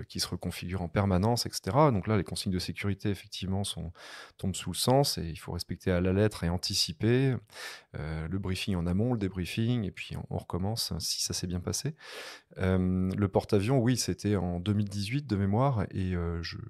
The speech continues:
je, je vais essayer, enfin, en tout cas, j'adorerais y retourner, euh, cette fois-ci avec, euh, Encre Marine, justement, et Erwan Poirier pour... Euh, témoigner à la fois de,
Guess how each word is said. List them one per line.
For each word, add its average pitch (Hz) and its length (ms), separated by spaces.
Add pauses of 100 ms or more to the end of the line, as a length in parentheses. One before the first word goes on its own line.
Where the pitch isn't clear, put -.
(100)
je, 98 100 (160)
je 87 140
vais 98 140
essayer, 101 380
enfin, 98 200
en - 20
tout - 120
cas, 107 120
j'adorerais 104 560
y 101 60
retourner, 101 580
euh, 85 200 (320)
cette - 200
fois-ci 107 440
avec, 95 360
euh, 82 160 (300)
Encre 98 300
Marine, 98 300
justement, 101 520
et 82 200
Erwan 95 300
Poirier 104 440
pour... 85 320
Euh, 80 100 (720)
témoigner 98 380
à 95 40
la 85 100
fois 95 240
de, 82 280